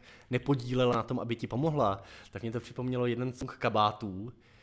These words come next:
"Jedině, jedině snad taková, paní Fogler Rauchová, ta to umí, ta to zná, ta nám přízeň zachová." To je pro němčináře, můžete si případně dohledat. A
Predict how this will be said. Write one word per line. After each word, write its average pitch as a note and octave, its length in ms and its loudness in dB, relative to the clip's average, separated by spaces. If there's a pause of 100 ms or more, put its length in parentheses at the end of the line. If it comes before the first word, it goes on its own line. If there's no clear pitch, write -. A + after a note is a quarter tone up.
(240)
"Jedině, C3 440 0
jedině B2+ 380 -2
snad - 360 -6
taková, A2+ 520 4
paní B2 260 0
Fogler B2 360 0
Rauchová, A2 720 0 (220)
ta - 80 -12
to B2+ 120 -6
umí, B2+ 260 -2
ta A#2+ 120 -4 (140)
to C3+ 120 0
zná, A#2 400 0
ta A#2+ 140 -2
nám A#2+ 160 0
přízeň B2 340 -2
zachová." G2+ 500 -2 (1000)
To A2+ 100 -2
je A2 60 2
pro A2 280 2
němčináře, G#2+ 800 0
můžete G2 400 -8
si F#2 380 -8
případně F#2+ 380 -8
dohledat. F2+ 400 -6 (1400)
A A2+ 400 2